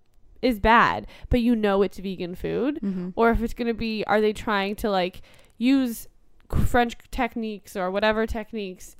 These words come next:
Speaker 1: and make vegan food with it?
Speaker 2: Mm-hmm.
Speaker 1: So I'm curious. I don't know.
Speaker 2: I think I agree with you that it should, it needs to be a fusion, right?
Speaker 1: Yeah.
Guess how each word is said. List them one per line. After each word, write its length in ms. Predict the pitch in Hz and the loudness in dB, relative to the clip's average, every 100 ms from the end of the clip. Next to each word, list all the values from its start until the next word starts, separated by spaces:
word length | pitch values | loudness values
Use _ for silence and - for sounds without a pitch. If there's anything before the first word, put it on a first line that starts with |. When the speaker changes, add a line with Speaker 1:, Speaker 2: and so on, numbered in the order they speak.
| - | -10
Speaker 1:
and 340 | 190 190 190 | -6 -6 -6
make 380 | 190 175 - - - - - | -4 -4 -6 -20 -20 -20 -12
vegan 320 | 196 190 202 185 | -8 -6 -6 -6
food 300 | - 185 175 | -6 -6 -4
with 280 | 175 175 | -4 -4
it? 200 | - - - - | -8 -12 -12 -10
Speaker 2:
Mm-hmm. 280 | 180 175 185 - | -10 -10 -12 -14
Speaker 1:
So 60 | 220 | -12
I'm 100 | 214 | -12
curious. 400 | - - - 190 - | -10 -10 -12 -14 -10
I 60 | |
don't 100 | 247 | -6
know. 140 | 269 - _ | -8 -10 _
Speaker 2:
I 40 | 202 | -2
think 140 | 233 269 | 2 4
I 80 | |
agree 260 | 285 240 240 | 4 4 2
with 140 | 214 | 2
you 100 | 202 190 | -2 -2
that 140 | 180 | -2
it 140 | 180 - | -4 -6
should, 240 | 185 180 - | -6 -6 -4
it 40 | |
needs 260 | 185 190 - | -4 -4 -8
to 80 | 202 | -4
be 100 | 175 | -4
a 60 | |
fusion, 560 | - 170 160 175 - - | -4 -6 -6 -6 -10 -8
right? 140 | 143 | -2
Speaker 1:
Yeah. 200 | 349 - | -2 -2